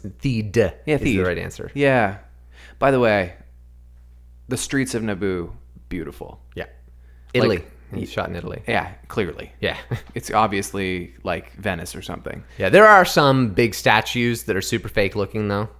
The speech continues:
Speaker 2: Yeah, sure. There's an amazing shot at the beginning of the twenty where Queen
Speaker 1: With the
Speaker 2: Amidala,
Speaker 1: Queen?
Speaker 2: who I'm pretty sure is Natalie Portman, is in the classic Queen Amidala getup, the red robe,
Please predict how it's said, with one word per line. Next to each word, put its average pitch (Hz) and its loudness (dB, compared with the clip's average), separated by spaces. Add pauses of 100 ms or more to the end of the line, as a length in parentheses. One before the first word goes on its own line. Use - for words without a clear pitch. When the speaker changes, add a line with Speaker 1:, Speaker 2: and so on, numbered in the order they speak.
(160)
Speaker 2:
Yeah, 440 2
sure. 170 0 (500)
There's 185 0
an 202 0
amazing 180 0
shot 131 2
at 120 -6
the 117 -6
beginning 110 -4
of 107 -4
the 104 -2
twenty 107 -2
where 101 -2
Queen 127 -6
Speaker 1:
With 110 -2
the 107 2
Speaker 2:
Amidala, 101 2
Speaker 1:
Queen? - -20 (140)
Speaker 2:
who 156 0
I'm 151 2
pretty 214 0
sure - 0
is 156 0
Natalie 127 0
Portman, 98 -2 (260)
is 123 0
in 123 2
the 113 -2
classic 110 0
Queen 135 -2
Amidala 127 2
getup, 131 0
the 117 2
red 107 0
robe, 143 0